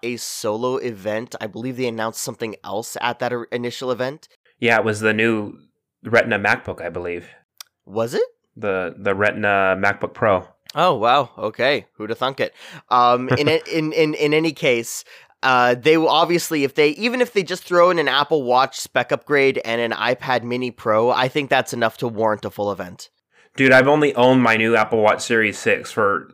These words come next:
Speaker 2: a couple months, for, like, six months. If they do a spec upgrade on the Apple Watch,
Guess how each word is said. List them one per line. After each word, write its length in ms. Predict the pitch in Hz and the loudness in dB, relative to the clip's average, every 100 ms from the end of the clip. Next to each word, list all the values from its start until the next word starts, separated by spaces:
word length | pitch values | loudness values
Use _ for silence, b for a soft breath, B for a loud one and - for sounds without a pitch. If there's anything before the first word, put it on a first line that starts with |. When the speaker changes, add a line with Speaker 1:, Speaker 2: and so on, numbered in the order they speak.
| - | -4
Speaker 2:
a 100 | 107 | -2
couple 300 | 117 113 107 | 0 -2 0
months, 320 | 104 92 - | 0 -2 -2
for, 100 | 110 | -6
like, 200 | 95 - | -6 -6
six 260 | - 107 - | -4 -4 -4
months. 400 | 98 78 - - _ _ _ - | -6 -6 -14 -20 _ _ _ -10
If 160 | 107 | -6
they 220 | 120 123 135 | 2 4 4
do 180 | 131 | 2
a 60 | 135 | 0
spec 300 | 131 127 117 | 2 2 2
upgrade 260 | 113 117 113 | 2 2 4
on 80 | |
the 80 | 104 | 4
Apple 240 | 104 - 101 | 2 4 4
Watch, 400 | 101 92 80 | 6 4 0